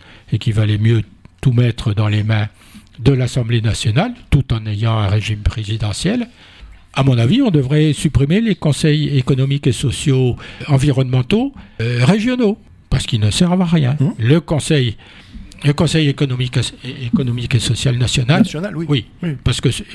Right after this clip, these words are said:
Speaker 1: là, ils tiennent vraiment la route. En plus, euh, les ministres viennent plancher devant eux. Et d'ailleurs, personne ne regarde jamais les rapports. C'est un tort.
Speaker 2: Mmh, complètement.
Speaker 1: Moi, je,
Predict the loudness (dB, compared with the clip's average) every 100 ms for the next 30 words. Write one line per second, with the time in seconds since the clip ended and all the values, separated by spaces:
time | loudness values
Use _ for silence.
0 | -2 0 2 0 -2 -2 0 0 2 0
1 | 0 0 0 0 2 0 0 -6 -14 -20
2 | -20 -20 -12 -6 -4 -2 -2 -4 -4 0
3 | 0 2 2 0 2 0 2 -2 -4 0
4 | 0 2 -2 0 0 0 2 4 2 0
5 | -8 -20 -20 -8 0 2 4 2 -4 -2
6 | 2 2 2 0 0 0 0 0 0 0
7 | 0 2 0 -4 -10 _ -20 -20 -20 -10
8 | 2 2 4 2 2 0 -6 _ -4 -2
9 | 0 0 0 -2 -10 -20 -10 -4 -4 -2
10 | -2 -2 -2 -4 -6 -16 _ _ _ _
11 | _ 0 0